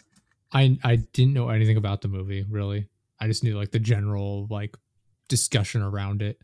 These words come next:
you know, as far as, like, you know, just in, not related to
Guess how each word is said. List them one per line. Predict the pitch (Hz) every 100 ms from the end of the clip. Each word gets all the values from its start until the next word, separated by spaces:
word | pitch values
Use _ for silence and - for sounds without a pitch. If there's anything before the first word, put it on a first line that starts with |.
| _ _ _
you | 127
know, | 110
as | -
far | 127
as, | 113 117
like, | -
you | 226 170
know, | 113
just | 113 - _ _ _ _ -
in, | 139 120 _ -
not | 147 135 127
related | 123 113 110 107
to | - 113 110 104